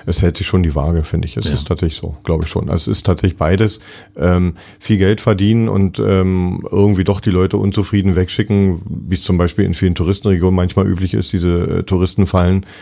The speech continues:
Speaker 1: wo dann die Leute enttäuscht gehen, aber viel Geld da gelassen haben und die Kasse klingelt, das wäre nicht meins. Also es ist schon eine Mischung aus beiden.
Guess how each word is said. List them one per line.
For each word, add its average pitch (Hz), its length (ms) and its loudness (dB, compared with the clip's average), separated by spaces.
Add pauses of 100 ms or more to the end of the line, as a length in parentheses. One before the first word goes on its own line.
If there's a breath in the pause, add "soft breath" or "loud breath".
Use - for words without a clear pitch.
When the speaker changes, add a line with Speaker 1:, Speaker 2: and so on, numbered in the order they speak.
(160 loud breath)
Speaker 1:
wo 92 120 -2
dann 85 160 2
die 85 80 2
Leute 85 260 2
enttäuscht 92 400 0
gehen, 92 220 2
aber 85 180 0
viel 95 160 0
Geld 87 240 2
da 101 80 4
gelassen 92 380 2
haben 90 160 2
und 85 100 0
die 90 60 -2
Kasse 90 300 -2
klingelt, 90 340 2 (300 loud breath)
das 82 200 -2
wäre 85 140 4
nicht 80 160 0
meins. 78 320 0
Also 82 180 -4
es 80 80 -6
ist 98 120 0
schon 98 280 2
eine 92 100 2
Mischung 90 320 2
aus - 120 -4
beiden. 78 340 -4